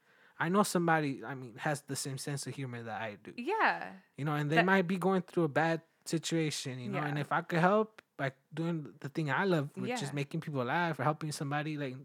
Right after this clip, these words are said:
Speaker 1: you know, that's great. That's the
Speaker 2: Yeah,
Speaker 1: reason
Speaker 2: it's
Speaker 1: I,
Speaker 2: such a
Speaker 1: I,
Speaker 2: blessing.
Speaker 1: yeah, that's why I wanted to do comedy. That's why I want, like, that's why I'm in comedy right now.
Speaker 2: Yeah. Okay.
Speaker 1: Yeah.
Speaker 2: Wow.
Speaker 1: Yeah.
Speaker 2: That was a
Speaker 1: That's a
Speaker 2: Wow,
Speaker 1: lot.
Speaker 2: that, that was a strong reason.
Speaker 1: Oh,
Speaker 2: Uh,
Speaker 1: yeah, I
Speaker 2: yeah,
Speaker 1: know.
Speaker 2: yeah.
Speaker 1: So
Speaker 2: No, it happens,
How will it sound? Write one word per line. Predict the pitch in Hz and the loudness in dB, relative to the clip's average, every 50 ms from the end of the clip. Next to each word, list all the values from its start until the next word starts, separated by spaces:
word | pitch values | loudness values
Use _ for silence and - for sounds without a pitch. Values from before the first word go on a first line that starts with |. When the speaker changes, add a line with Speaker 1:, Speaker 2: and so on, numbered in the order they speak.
| - | -12
Speaker 1:
you | - 123 | -8 -6
know, | 135 139 135 | -4 -2 0
that's | 139 143 139 - | 0 -2 -2 -4
great. | - - 127 113 101 92 - - | -8 -8 -8 -8 -8 -10 -14 -10
That's | 190 - 226 220 196 | -6 -6 -4 0 0
the | 165 | 2
Speaker 2:
Yeah, | 147 | 2
Speaker 1:
reason | 147 147 143 151 143 | 2 0 0 -2 -2
Speaker 2:
it's | 139 | -2
Speaker 1:
I, | 143 - - | -4 -4 -6
Speaker 2:
such | 196 190 | -6 -4
a | |
Speaker 1:
I, | - | -4
Speaker 2:
blessing. | - 175 170 - - 175 185 180 180 | -4 -4 -6 -10 -14 -16 -10 -4 0
Speaker 1:
yeah, | 196 208 | 2 4
that's | 175 147 151 - - - | 4 4 2 2 2 4
why | 170 170 180 | 6 6 6
I | |
wanted | 180 175 175 175 165 165 151 | 6 4 2 2 0 -2 -4
to | - 151 | -6 -6
do | 139 135 | -8 -6
comedy. | 127 - 131 127 123 117 113 113 | -4 -2 -2 -2 -2 -4 -6 -4
That's | 131 139 - - | -4 -4 0 2
why | 147 143 147 135 - - - | 2 2 2 2 0 0 2
I | 175 170 | 2 4
want, | 156 139 135 135 - _ - | 4 2 -2 -4 -8 _ -12
like, | 143 143 135 120 | -10 -8 -8 -4
that's | 123 151 147 - | -2 -2 0 2
why | - 165 | 2 2
I'm | 156 156 139 | 2 2 0
in | 131 131 | -4 -6
comedy | 123 - 117 123 127 127 120 | -4 -4 -2 -2 -2 -4 -6
right | 113 110 110 107 | -8 -10 -10 -12
now. | 110 131 135 - | -12 -14 -14 -12
Speaker 2:
Yeah. | 185 180 180 165 160 - - 180 180 - _ _ - | -8 -8 -6 -6 -8 -8 -12 -14 -18 -20 _ _ -8
Okay. | 220 254 285 - 277 262 254 254 262 262 - _ _ _ _ | -8 -8 -6 -8 -8 -8 -10 -10 -14 -18 -20 _ _ _ _
Speaker 1:
Yeah. | - 127 202 214 | -6 -4 -4 -4
Speaker 2:
Wow. | 233 233 202 175 175 175 185 185 - | -4 -4 -6 -6 -8 -10 -14 -12 -10
Speaker 1:
Yeah. | 190 226 180 175 | -8 -6 -6 -2
Speaker 2:
That | 202 185 180 | -2 -2 -2
was | 185 190 185 | -2 -6 -8
a | 196 190 180 180 180 180 - _ _ _ _ _ _ _ _ _ - - - _ _ _ - | -10 -10 -10 -12 -14 -18 -20 _ _ _ _ _ _ _ _ _ -20 -20 -20 _ _ _ -16
Speaker 1:
That's | 202 190 180 | -10 -8 -6
a | 147 | -4
Speaker 2:
Wow, | 117 | -2
Speaker 1:
lot. | 110 120 147 131 180 | 0 2 0 0 0
Speaker 2:
that, | 196 196 170 170 | -4 -6 -6 -4
that | 180 180 180 | -6 -6 -6
was | 196 196 - | -6 -8 -12
a | 175 170 | -16 -16
strong | - - - - - 170 170 165 170 175 175 175 - _ _ _ _ _ _ | -18 -18 -16 -14 -14 -14 -14 -14 -14 -16 -16 -18 -20 _ _ _ _ _ _
reason. | - 175 175 190 196 - 170 156 160 165 175 | -10 -8 -8 -8 -8 -10 -14 -14 -14 -14 -12
Speaker 1:
Oh, | 180 - | -10 -8
Speaker 2:
Uh, | - | -6
Speaker 1:
yeah, | - | -4
I | - | -2
Speaker 2:
yeah, | - 185 - 196 180 175 | -2 0 0 0 0 -2
Speaker 1:
know. | - - | -2 -2
Speaker 2:
yeah. | 196 208 202 | -2 -2 0
Speaker 1:
So | - | 0
Speaker 2:
No, | 359 392 370 | 0 0 -2
it | 370 359 | -2 -4
happens, | 349 381 415 403 - 202 180 180 180 180 | -4 -4 -6 -6 -8 -8 -8 -8 -10 -12